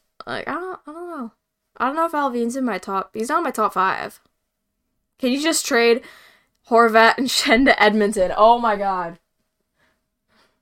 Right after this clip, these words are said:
Alvin has a shi-, <laughs> shiny head.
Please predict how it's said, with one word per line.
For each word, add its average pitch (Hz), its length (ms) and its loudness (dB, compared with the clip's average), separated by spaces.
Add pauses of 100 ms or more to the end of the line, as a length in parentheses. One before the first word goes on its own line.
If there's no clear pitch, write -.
(2000)
Alvin 240 320 0
has 226 140 -4
a 214 60 -6
shi-, 214 320 -6 (400)
<laughs> - 400 -20
shiny 247 480 -12
head. 247 300 -16